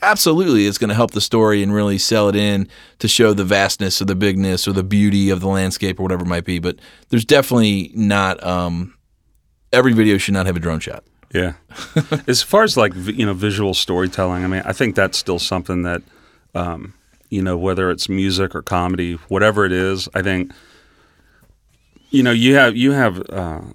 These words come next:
Speaker 2: it's like design and art, you know, communication versus, like, personal expression.
Speaker 1: Sure.
Speaker 2: And I think when you're in the commercial realm,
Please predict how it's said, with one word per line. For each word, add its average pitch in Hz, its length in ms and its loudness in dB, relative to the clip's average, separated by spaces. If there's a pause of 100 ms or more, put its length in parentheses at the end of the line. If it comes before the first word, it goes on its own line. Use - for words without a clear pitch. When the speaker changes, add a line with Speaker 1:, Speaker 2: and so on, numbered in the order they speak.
(120)
Speaker 2:
it's - 180 -6
like 117 200 0
design 95 500 0
and 87 160 -2
art, 82 400 -6 (160)
you 85 140 -6
know, 80 120 -6
communication 98 800 -2
versus, 90 380 -4
like, 85 200 -6
personal 87 580 -6
expression. - 500 -8
Speaker 1:
Sure. 92 240 -2
Speaker 2:
And 90 240 -2
I 98 100 -2
think 120 340 -2 (840)
when 101 220 0
you're 101 340 4
in 95 100 0
the 90 80 -2
commercial 98 520 -2
realm, 87 560 0